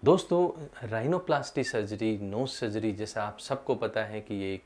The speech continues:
नोज रीशेपिंग जॉब है, जिसमें नोज को रीशेप और रीसाइज according to the rest of the facial, अ, profile किया जाता है, जिसमें कॉस्मेटिक भी हो सकता है,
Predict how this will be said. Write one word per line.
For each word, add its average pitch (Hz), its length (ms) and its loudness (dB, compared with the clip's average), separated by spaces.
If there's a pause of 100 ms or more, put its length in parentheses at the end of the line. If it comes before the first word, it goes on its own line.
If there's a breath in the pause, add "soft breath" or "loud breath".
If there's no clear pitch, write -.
(120)
नोज 107 440 0
रीशेपिंग 113 720 -2
जॉब 110 260 -2
है, 107 140 -4
जिसमें 104 320 -6
नोज 110 300 -4
को 104 180 -6
रीशेप 110 520 -4
और 95 200 -4
रीसाइज 113 520 -2 (360 loud breath)
according 110 460 2
to 101 100 -4
the 98 180 -4
rest 123 240 2
of 113 140 -6 (120)
the 107 60 -4 (140)
facial, 110 380 0 (140)
अ, 101 220 -4 (120)
profile 107 400 -2
किया 104 200 -2
जाता 104 280 -2
है, 110 80 2
जिसमें 104 320 -6
कॉस्मेटिक 131 640 -2
भी 127 100 2
हो 117 120 2
सकता 113 320 -4
है, 113 100 2